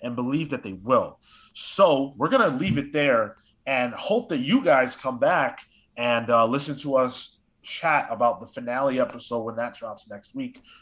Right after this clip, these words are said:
We are excited for it. Well, you know, Kale, he doesn't really get up for much. But,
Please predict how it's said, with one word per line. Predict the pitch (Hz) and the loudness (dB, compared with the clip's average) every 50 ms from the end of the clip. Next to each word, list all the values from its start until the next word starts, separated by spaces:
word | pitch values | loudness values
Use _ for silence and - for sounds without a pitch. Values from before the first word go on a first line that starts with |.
| _ _ - | _ _ -8
We | - 139 165 165 | -6 0 4 6
are | 151 143 135 | 6 6 6
excited | 139 - - 139 127 123 123 123 123 | 4 2 2 2 2 2 2 -2 -4
for | - 127 120 120 117 117 | -6 -2 0 2 2 2
it. | 117 - - | 0 -2 -2
Well, | 107 107 101 101 98 95 _ | -2 0 0 0 0 -2 _
you | 104 87 | -16 -20
know, | 78 78 - _ | -18 -20 -20 _
Kale, | - 110 101 95 90 85 - _ | -8 -6 -4 -4 -4 -6 -10 _
he | 98 | -18
doesn't | 95 85 80 85 80 | -18 -18 -18 -20 -20
really | 80 80 78 | -20 -20 -18
get | 82 82 82 | -16 -16 -16
up | 80 _ | -16 _
for | _ 95 | _ -8
much. | 113 143 131 - - - _ _ _ _ | -4 -4 -4 -4 -6 -12 _ _ _ _
But, | - 214 202 - - - - | 2 4 4 4 0 -6 -18